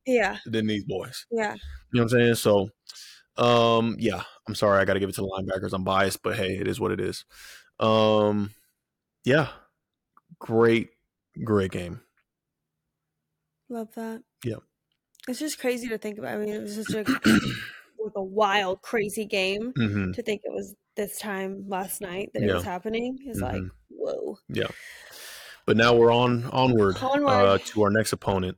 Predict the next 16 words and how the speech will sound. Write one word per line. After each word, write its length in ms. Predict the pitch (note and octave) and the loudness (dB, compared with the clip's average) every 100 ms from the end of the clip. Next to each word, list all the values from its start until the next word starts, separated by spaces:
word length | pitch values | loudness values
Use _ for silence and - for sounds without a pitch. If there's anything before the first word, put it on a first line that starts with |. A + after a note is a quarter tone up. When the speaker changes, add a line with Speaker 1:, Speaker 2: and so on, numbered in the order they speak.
| - | -10
Speaker 1:
Mm-hmm. 380 | B3 C4+ - - | -6 -4 -4 -4
Speaker 2:
in 160 | A2+ | -4
the 60 | - | -6
Cleveland 420 | - A#2 A2+ G2+ | -4 -2 0 2
Browns. 600 | G2+ G2+ F#2 F2+ - - - - - - A#3+ | 2 2 0 -6 -12 -14 -16 -20 -18 -12 -6
Speaker 1:
Yes. 480 | A3 - - - - | -4 -6 -8 -12 -10
Speaker 2:
You're 120 | G2 | -4
going 180 | G2 G#2 | 0 0
the 80 | G2+ | 2
road. 360 | G#2 G2+ F#2+ F2+ - - - | 4 2 0 -6 -14 -14 -4
Speaker 1:
On 100 | C4 | 0
the 80 | B3+ | 2
road 260 | B3 A#3+ | 2 2
for 120 | B3 | -2
two 280 | A#3 - D4+ | -4 -4 -2
weeks. 720 | E4 C4 C#4+ F3+ - - - | -2 -2 -4 -10 -12 -14 -16